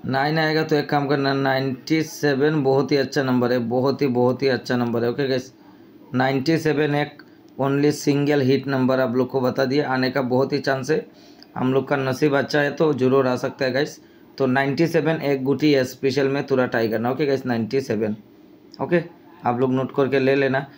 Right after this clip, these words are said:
और channel पे नया है तो channel को subscriber करो। जो लोग शिलोंग तिरकेल के लॉस है वो लोग के पास भी मेरा video शेयर करो, ओके guys। तो चलो guys, मैं और, और भी देने वाला हूँ। तो और होगा हमारा हिसाब से nine हाउस से नाइंटी टू भी हो सकता है guys,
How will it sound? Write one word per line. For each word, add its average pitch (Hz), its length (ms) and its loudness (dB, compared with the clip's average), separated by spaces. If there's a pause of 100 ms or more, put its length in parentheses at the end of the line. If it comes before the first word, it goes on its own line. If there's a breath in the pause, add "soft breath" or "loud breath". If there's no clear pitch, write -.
(260 loud breath)
और 110 100 -2
channel 143 380 0
पे 147 160 0
नया 139 240 0
है 139 180 0
तो 139 120 0
channel 131 280 0
को 139 120 -4
subscriber 131 540 0
करो। 156 320 0 (340 loud breath)
जो 123 180 2
लोग 135 160 2
शिलोंग 135 360 0
तिरकेल 139 320 0
के 147 140 0
लॉस 143 280 0
है 156 60 4
वो 139 100 4
लोग 131 140 2
के 135 140 -2
पास 135 160 2
भी 151 160 0
मेरा 135 240 0 (200)
video 139 460 0 (480 loud breath)
शेयर 127 320 2
करो, 120 240 0
ओके 160 180 2
guys। 165 240 -2
तो 139 100 2
चलो 151 260 2
guys, 151 220 0
मैं 139 180 0
और, 135 180 2
और 139 260 2
भी 135 100 0
देने 135 240 0
वाला 135 200 2
हूँ। - 120 -8 (680 loud breath)
तो 127 120 -4
और 143 200 2
होगा 147 240 2
हमारा 147 220 0
हिसाब 139 240 -2
से 143 180 -4
nine 131 400 -2
हाउस 135 300 -2
से 139 100 0
नाइंटी 131 360 -4
टू 147 260 0
भी 143 120 2
हो 143 160 4
सकता 143 300 -2
है 139 100 0
guys, 147 340 -4